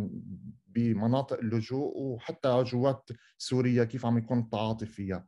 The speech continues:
والهدف منا تمامًا هي موضوع إنه نحط م-، مسودة م-، مجمل مقترحات، هالمقترحات نقدمها لدوائر القرار سواء كانت الأمم المتحدة وغيرها من المنظمات الدولية.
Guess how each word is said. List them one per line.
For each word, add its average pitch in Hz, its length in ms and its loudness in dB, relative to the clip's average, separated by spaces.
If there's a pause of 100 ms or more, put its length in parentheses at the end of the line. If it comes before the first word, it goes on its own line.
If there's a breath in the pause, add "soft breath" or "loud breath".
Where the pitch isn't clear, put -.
(500 soft breath)
والهدف 113 1040 4
منا 139 580 0
تمامًا 127 480 2
هي 135 180 0
موضوع 131 380 0
إنه 110 280 2 (220)
نحط 170 400 -6
م-، 120 500 -4
مسودة 143 520 0
م-، 120 460 2 (480)
مجمل 135 440 0
مقترحات، 131 760 -2 (420 soft breath)
هالمقترحات 165 640 0
نقدمها 131 480 2
لدوائر 123 400 4
القرار 113 500 0
سواء 113 280 -2
كانت 107 240 -4
الأمم 120 160 -4
المتحدة 135 580 -2
وغيرها 127 280 4
من 120 60 4
المنظمات 113 500 2
الدولية. 90 580 -4